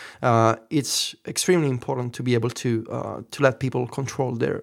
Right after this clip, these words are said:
their experience and report other users. Um, I, I've thought about, like, and, and then I'll, I'll, I'll, I'll finish with this, uh, segment.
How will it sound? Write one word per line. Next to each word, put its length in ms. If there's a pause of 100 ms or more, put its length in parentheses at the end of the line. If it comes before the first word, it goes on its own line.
(140)
their 220
experience 520
and 160
report 400
other 240
users. 460 (380)
Um, 320 (1040)
I, 320
I've 80
thought 260
about, 380
like, 320 (1160)
and, 180
and 180
then 140
I'll, 180
I'll, 240
I'll, 400 (140)
I'll 140
finish 400
with 120
this, 200
uh, 140 (140)
segment. 640